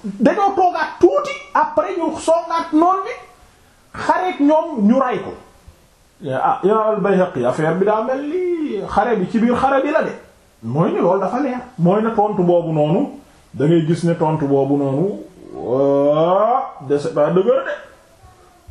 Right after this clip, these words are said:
kon nag bon mooy ne loolu mooy ne xam nga loolu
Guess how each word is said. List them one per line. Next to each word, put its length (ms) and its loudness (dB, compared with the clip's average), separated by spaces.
kon 240 2
nag 140 -2
bon 260 0
mooy 220 -2
ne 80 0
loolu 680 0
mooy 300 0
ne 80 0
xam 260 0
nga 120 0
loolu 400 0